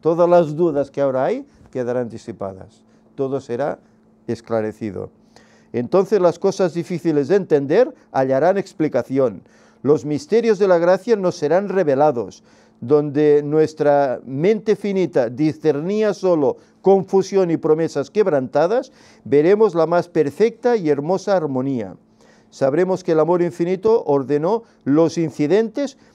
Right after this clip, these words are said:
que nos parecieron más penosos. Fijaros, incidentes de nuestras vidas que nos parecieron más penosos, ¿eh?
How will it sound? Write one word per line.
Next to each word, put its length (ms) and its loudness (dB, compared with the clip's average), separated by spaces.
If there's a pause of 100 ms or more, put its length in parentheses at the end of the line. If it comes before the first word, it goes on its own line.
(180)
que 120 0
nos 160 0
parecieron 560 2
más 220 -6
penosos. 800 -4
Fijaros, 640 -6 (560)
incidentes 720 -2
de 80 0
nuestras 360 -6
vidas 300 -4
que 100 -8
nos 140 -8
parecieron 540 -6
más 160 -4
penosos, 500 -6
¿eh? 180 -6